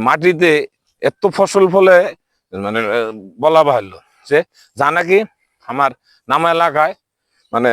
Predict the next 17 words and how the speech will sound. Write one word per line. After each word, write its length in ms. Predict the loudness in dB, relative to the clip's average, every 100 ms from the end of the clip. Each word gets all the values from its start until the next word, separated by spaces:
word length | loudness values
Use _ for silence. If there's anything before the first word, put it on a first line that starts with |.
| 0 -2 -4 -6 -2
এইরকম 260 | 0 0 -2 -4
ফসল 280 | -2 -2 -2 -4 -2
ফলানো 260 | 0 0 -4
সম্ভব 260 | -2 -2 -4 -8
না। 60 | -16 _ _ _ _ _ _ _ _ _ _
এই 100 | -6 -4
কারণে 220 | -2 -4 -4
সম্ভব 200 | -2 0 -2
না, 60 | -6 _ _
পাহাড়ি 240 | 0 0 0 -2
মাটিতে 300 | -2 -2 -2 -2
এখন 140 | -4 -8
কিন্তু 200 | -10 -14 -16 _ _ _ -14
মানে 120 | -8 -2
পানি 200 | -2 -2 0
দেওয়া 180 | 2 2 0
সম্ভব 300 | -4 -2 -2